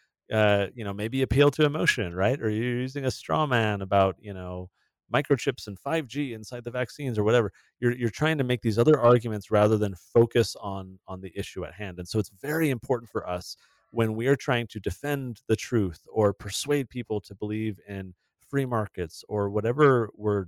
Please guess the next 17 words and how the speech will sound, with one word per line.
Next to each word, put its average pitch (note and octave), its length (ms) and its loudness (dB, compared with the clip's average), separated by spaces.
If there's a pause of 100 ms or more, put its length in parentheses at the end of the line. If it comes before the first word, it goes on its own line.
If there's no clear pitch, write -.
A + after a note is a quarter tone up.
doing, F#2+ 400 -2 (420)
it's - 160 -2
really D#3+ 460 0
important A2+ 580 -2 (560)
that A#2+ 160 4
we A#2 120 -2
use C3 300 4
good B2+ 200 -2 (160)
arguments, G#2+ 440 -2
that F#2+ 100 -20
we A2+ 160 -2
not A#2 420 0
use A2+ 180 -2
any G#2 160 -6
logical F#2+ 340 -6
fallacies. A#2 520 -8
Why? A2+ 380 0